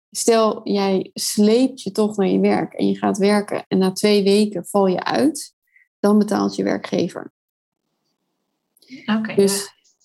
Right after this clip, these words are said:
Speaker 1: dat is een belangrijke om te weten. Dat kan dus een win-win zijn, ook voor je werkgever. Om te
Speaker 2: Ja.
Speaker 1: zeggen, "Ik ben er nog niet klaar voor." En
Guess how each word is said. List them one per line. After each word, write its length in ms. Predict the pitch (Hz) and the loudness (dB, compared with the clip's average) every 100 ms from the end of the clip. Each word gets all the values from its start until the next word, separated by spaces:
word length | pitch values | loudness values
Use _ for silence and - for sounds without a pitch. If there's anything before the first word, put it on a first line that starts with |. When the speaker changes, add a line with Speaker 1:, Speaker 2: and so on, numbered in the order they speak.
| _ _ | _ _
Speaker 1:
dat 220 | 214 226 | 0 2
is 140 | 233 | 2
een 120 | 220 202 | 2 4
belangrijke 540 | 202 214 233 196 - | 4 2 0 -2 -2
om 100 | 190 | -2
te 120 | 190 | 0
weten. 360 | 190 196 226 226 | 0 2 2 2
Dat 160 | 196 190 | 0 0
kan 200 | 196 196 | 0 2
dus 240 | 190 - | 2 0
een 140 | 196 190 | 2 4
win-win 480 | 196 196 196 202 | 4 4 4 4
zijn, 340 | 208 190 196 - | 4 2 0 2
ook 200 | 196 196 | 0 0
voor 100 | 196 | -4
je 100 | 180 | -4
werkgever. 680 | 175 175 - 156 156 - - _ _ _ _ _ | -4 -8 -6 -6 -6 -8 -20 _ _ _ _ _
Om 160 | - 196 | 0 2
te 100 | 196 | 2
Speaker 2:
Ja. 60 | 190 | 0
Speaker 1:
zeggen, 440 | 185 190 180 - | -2 -2 -6 -8
"Ik 200 | - 190 | -2 0
ben 140 | 196 196 | 2 2
er 100 | 196 | 2
nog 160 | 190 | 0
niet 140 | 185 180 | -2 -2
klaar 320 | 196 180 175 | -2 -2 -2
voor." 180 | - - | -4 -6
En 320 | - 196 196 | 0 0 0